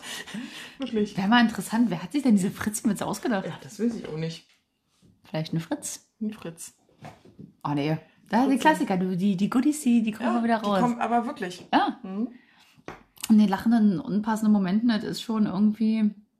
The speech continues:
Speaker 2: das ist wie wenn du beim Zahnarzt bist und was erzählen sollst und das aber nicht kannst, weil du den Mund offen hast und der in deinem Mund rumdoktert. So ähnlich ist das auch mit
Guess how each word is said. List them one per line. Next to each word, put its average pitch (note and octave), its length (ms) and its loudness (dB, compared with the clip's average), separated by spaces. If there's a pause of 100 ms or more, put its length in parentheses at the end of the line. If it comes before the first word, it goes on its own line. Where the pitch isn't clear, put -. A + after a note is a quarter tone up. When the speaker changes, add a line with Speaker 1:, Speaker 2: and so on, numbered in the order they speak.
(180)
Speaker 2:
das G3 140 -4
ist E3+ 160 -4
wie A3+ 80 4
wenn A#3+ 140 6
du A#3+ 220 6 (840)
beim E3 200 -4
Zahnarzt - 880 0
bist - 380 -6 (720)
und F3+ 100 0
was G3+ 140 0
erzählen G#3 520 4
sollst C3 360 -4
und E3 120 -4
das G3 100 -4
aber E3 180 0
nicht F3+ 180 -4
kannst, C4 480 -2
weil F3 140 0
du G3 60 -2
den F#3 180 0
Mund B3 200 4
offen F3 300 -6
hast E3+ 200 -4
und F#3+ 100 -4
der F3+ 100 -2
in F#3+ 80 -2
deinem F#3 140 -2
Mund A#3+ 260 0
rumdoktert. D#3+ 480 -6
So E3+ 100 -6
ähnlich A#3 360 2
ist - 160 -8
das G#3 100 -6
auch - 100 -10
mit G#3+ 120 2